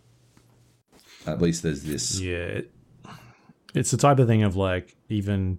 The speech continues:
Speaker 2: do user reviews matter in that case when you end up with people just giving it a zero, or people that just really like it giving it a ten 'cause it's if, you know, they like it and
Speaker 1: Mm.
Speaker 2: uh, uh, uh, like, are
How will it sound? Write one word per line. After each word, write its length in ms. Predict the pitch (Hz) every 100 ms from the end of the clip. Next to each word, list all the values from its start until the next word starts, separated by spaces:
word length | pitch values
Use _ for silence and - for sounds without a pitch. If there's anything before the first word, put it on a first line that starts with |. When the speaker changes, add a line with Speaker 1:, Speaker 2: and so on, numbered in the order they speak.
| -
Speaker 2:
do 520 | 101 92 92 90 92 98
user 360 | 104 110 113
reviews 360 | 113 101 110 101
matter 340 | 95 107 117
in 100 | 110
that 200 | 110 -
case 720 | 127 127 120 117 - - - - -
when 180 | 104 98
you 120 | 98
end 160 | 98 95
up 80 | 101
with 560 | 95 87 82 - - _ _ _ _ _ _ _ _ _ _
people 320 | - 98 98 101
just 240 | 101 -
giving 340 | 107 92 101
it 100 | 92
a 80 | 90
zero, 600 | 85 90 95 98 98 98 - _ _ _ _ -
or 100 | 98
people 300 | 107 104 110
that 120 | 101
just 240 | 101 95
really 140 | 113 101
like 260 | 98 101 104
it 40 |
giving 220 | 110 95
it 40 | 92
a 40 |
ten 320 | - 98 107
'cause 120 | 98
it's 160 | 90 -
if, 220 | 98 - _ 131
you 100 | 101
know, 160 | 101
they 140 | 98 95
like 300 | 95 123 120
it 220 | 123 120
and 200 | 95 90
Speaker 1:
Mm. 220 | 87 78 76 - - _ _ -
Speaker 2:
uh, 140 | 147 -
uh, 160 | 110 -
uh, 180 | 110 107 104 104 208
like, 220 | 127 104 -
are 240 | 127 110